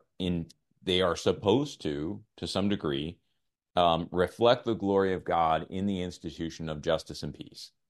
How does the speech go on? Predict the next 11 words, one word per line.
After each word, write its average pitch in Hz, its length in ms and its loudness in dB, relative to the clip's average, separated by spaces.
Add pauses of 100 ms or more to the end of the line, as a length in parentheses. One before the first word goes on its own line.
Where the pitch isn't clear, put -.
(1160)
right? 73 240 2 (600)
And 95 140 0
so 104 320 4
there's 101 340 6
an 98 180 -2
appropriate 139 720 2
way 87 520 0 (140)
in 90 200 -6
which - 500 -2 (320)
the 85 400 0
church, - 800 0